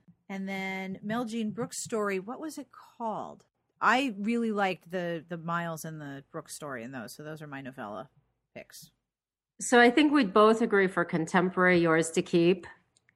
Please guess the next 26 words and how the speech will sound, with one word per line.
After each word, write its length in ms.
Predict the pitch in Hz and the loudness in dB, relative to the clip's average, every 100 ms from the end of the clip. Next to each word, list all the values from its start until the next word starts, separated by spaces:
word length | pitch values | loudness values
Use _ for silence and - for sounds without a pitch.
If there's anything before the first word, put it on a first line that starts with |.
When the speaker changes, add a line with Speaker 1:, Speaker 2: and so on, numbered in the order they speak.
| _ _ _ - _ _ _ | _ _ _ -20 _ _ _
Speaker 1:
Oh, 240 | 294 302 254 | 4 6 4
yes. 680 | 170 151 143 - - - - 190 185 - | 0 -4 -6 -8 -14 -16 -16 -14 -14 -12
No 340 | 202 240 277 269 | -4 0 2 0
question. 640 | - 170 - - 151 170 _ _ _ 185 | -2 -6 -6 -10 -12 -12 _ _ _ -10
Yep. 280 | 175 170 175 | -8 -8 -8
Yours 240 | 202 208 - | -6 -6 -8
to 80 | |
Keep 240 | - 196 170 | -8 -8 -8
is 80 | 170 | -8
definitely 440 | 170 170 156 160 | -8 -8 -10 -10
in 100 | 151 | -12
there. 260 | 151 147 - | -10 -10 -6
And, 340 | 208 196 196 196 | -4 -2 -2 0
um, 560 | 196 185 185 190 180 - _ _ _ _ - | 2 0 0 -2 -4 -10 _ _ _ _ -10
the, 340 | 175 214 196 190 175 - - | 2 2 2 -4 -14 -16 -16
<sighs> 380 | - 170 - - | -12 -12 -12 -12
duh. 260 | 156 165 - _ - - _ - | -10 -10 -12 _ -20 -20 _ -12
<laughs> 380 | - 320 - - - - - - 175 | -2 0 2 0 -2 -20 -20 -14 -2
How 300 | 180 240 294 | 8 10 10
Sarah 520 | 302 - 226 214 220 | 6 4 6 6 6
Remembers 600 | 196 185 190 202 196 196 | 2 -2 -2 -2 -2 -2
Books 540 | 170 160 - - - - | -4 -6 -6 -10 -16 -6
by 120 | 214 220 | -4 -2
Sarah. 440 | - 381 170 123 _ - - - _ 185 | -2 0 0 -4 _ -20 -20 -20 _ -6
The 300 | 175 196 190 | 2 4 2
one 920 | 180 180 208 208 214 226 247 277 | 0 0 2 4 4 4 4 2